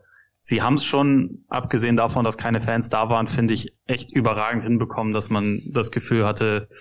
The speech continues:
das ist vom spielerischen Niveau, das ist von der gesamten Präsentation her wirklich recht oder sehr nah an der, an normalen Playoffs. Und also insgesamt fand ich das basketballerische Niveau in der Bubble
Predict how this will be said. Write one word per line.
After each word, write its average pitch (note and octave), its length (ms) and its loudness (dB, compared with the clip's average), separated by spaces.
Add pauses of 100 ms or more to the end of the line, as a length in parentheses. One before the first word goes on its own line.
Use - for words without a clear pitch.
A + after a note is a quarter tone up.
(760)
das A2+ 200 -4
ist - 360 -4
vom A#2+ 140 4
spielerischen C#3+ 580 2
Niveau, C3 400 4
das A#2 160 0
ist - 160 -2
von A#2 100 2
der G#2+ 80 0
gesamten A2 300 0
Präsentation A2 640 0
her G#2+ 140 0
wirklich F#2+ 340 -2
recht A2 220 -6 (100)
oder G#2 300 0
sehr G2+ 240 -2
nah G#2 260 2
an G2+ 200 -4
der, G2 440 -4 (800)
an A2 260 2
normalen G#2+ 400 2
Playoffs. G#2 460 -2
Und G#2+ 260 -2
also A#2 200 0
insgesamt A2 440 0
fand A2 180 0
ich - 40 -4
das - 140 -4
basketballerische G#2+ 720 -2
Niveau G#2 600 2
in A#2 120 2
der G#2+ 80 2
Bubble G#2+ 480 0